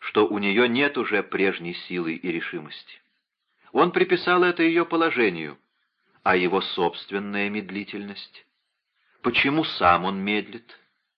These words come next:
Причины к этому как будто нет, кроме финансов его королевства, тех громадных сумм,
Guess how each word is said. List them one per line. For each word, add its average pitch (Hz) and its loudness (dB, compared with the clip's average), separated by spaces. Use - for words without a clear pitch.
Причины 117 2
к - -8
этому 165 0
как 151 0
будто 160 0
нет, 156 2
кроме 95 2
финансов 98 0
его 92 0
королевства, 95 0
тех 98 -2
громадных 95 0
сумм, 147 0